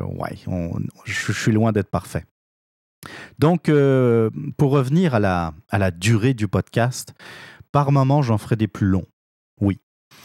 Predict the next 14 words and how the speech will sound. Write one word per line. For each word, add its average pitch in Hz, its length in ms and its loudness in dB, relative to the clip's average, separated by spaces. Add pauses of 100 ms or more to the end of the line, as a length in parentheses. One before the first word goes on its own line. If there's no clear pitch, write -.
(320)
Euh, 92 540 0
mais 101 480 2
c'est, 107 480 0
euh, 90 240 -2
disons, 110 380 -2
pour, 104 400 0
pour 110 160 -2
vous 107 180 -2
donner 110 640 0
un 98 240 0
ordre 107 160 -2
d'idée, 107 440 2
entre, 120 640 2 (800)
euh, 98 720 0